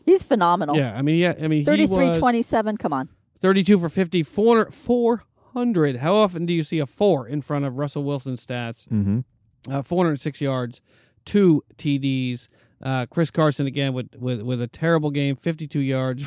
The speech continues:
Speaker 2: <laughs> Wilson, fifty-one yards in that game. Uh, but Sonia, anything else to add <laughs> about
Speaker 1: No, I'm
Speaker 2: the
Speaker 1: going through
Speaker 2: Seahawks?
Speaker 1: my, my, my, my text to you guys, and I think the
Speaker 2: Oh,
Speaker 1: only one that I
Speaker 2: th-,
Speaker 1: had
Speaker 2: those were worse.
Speaker 1: No, it wasn't.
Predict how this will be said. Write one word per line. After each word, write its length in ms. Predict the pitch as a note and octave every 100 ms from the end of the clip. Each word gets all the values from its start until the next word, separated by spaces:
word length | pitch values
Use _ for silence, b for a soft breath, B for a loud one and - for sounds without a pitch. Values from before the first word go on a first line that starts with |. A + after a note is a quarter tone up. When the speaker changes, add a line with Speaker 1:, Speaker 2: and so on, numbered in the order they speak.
| F3
Speaker 2:
<laughs> 100 | -
Wilson, 420 | F#3+ D3 - G3
fifty-one 640 | - F#3+ - F3+ C#3+ F3
yards 460 | E3 C3 B2+ D3 - b b b b
in 220 | C#3+ C#3+
that 180 | C3+ B2
game. 340 | A#2 A#2 A2+ - -
Uh, 280 | B2 B2 A#2+
but 180 | B2+ C#3+
Sonia, 240 | C3+ C3
anything 280 | C3+ C3+ C3
else 180 | C3 -
to 180 | A#2+ -
add 220 | C#3 F3
<laughs> 0 |
about 300 | E3+ - -
Speaker 1:
No, 160 | B3+ C4
I'm 140 | B3+
Speaker 2:
the 60 | A3
Speaker 1:
going 180 | D4 D#4
through 80 | F4+ D4
Speaker 2:
Seahawks? 360 | B3+ G3+ -
Speaker 1:
my, 260 | G#3 F#3+ F3
my, 40 | F#3+
my, 260 | F#3 F3 -
my 160 | G3
text 380 | - - - -
to 80 | A#3
you 140 | F3+
guys, 280 | F3 E3 E3
and 120 | F3+
I 60 | E3+
think 240 | - G#3+
the 100 | G3+
Speaker 2:
Oh, 60 | D3+
Speaker 1:
only 180 | D3 G#3+
one 180 | G#3 G3
that 100 | E3+
I 80 | E3+
Speaker 2:
th-, 100 | F#3+
Speaker 1:
had 260 | G3 F#3+
Speaker 2:
those 80 | F3+
were 140 | F3
worse. 420 | D#3 F3+ F3+ - - B B B E5+
Speaker 1:
No, 80 | -
it 60 | G3+
wasn't. 600 | G3+ C#3 B3 B3 A#2+